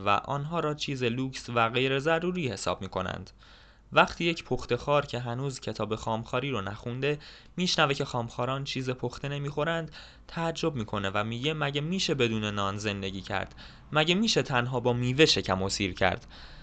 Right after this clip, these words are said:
واقعاً کسی که اولین دفعه خامخواری رو شروع می‌کنه، هرچه میوه و سبزی می‌خوره احساس سیری نمی‌کنه. دلیلش چیه؟ آیا میوه و سبزی ارزش غذایی کافی نداره؟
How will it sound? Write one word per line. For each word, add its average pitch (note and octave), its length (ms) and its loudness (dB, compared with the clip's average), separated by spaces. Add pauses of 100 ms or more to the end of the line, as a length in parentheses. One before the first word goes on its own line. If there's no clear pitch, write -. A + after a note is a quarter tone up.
(160)
واقعاً F#3 480 12
کسی F#3+ 300 2
که D#3+ 180 4
اولین A#2 500 8
دفعه B2+ 260 6
خامخواری A#2 500 2
رو B2+ 60 6
شروع D3 280 2
می‌کنه، G3 460 2 (360)
هرچه F#3 440 6
میوه A#2+ 260 6
و A2 80 10
سبزی A#2+ 380 4
می‌خوره C#3+ 340 6
احساس C3+ 360 4
سیری A#2+ 360 2
نمی‌کنه. F#2 520 2 (360)
دلیلش A3 480 6
چیه؟ C3+ 400 6 (280)
آیا F3 260 10
میوه C#3+ 280 8
و B2+ 100 10
سبزی C3 440 8
ارزش A2+ 360 10
غذایی A2 400 6
کافی D3 300 4
نداره؟ C3+ 540 6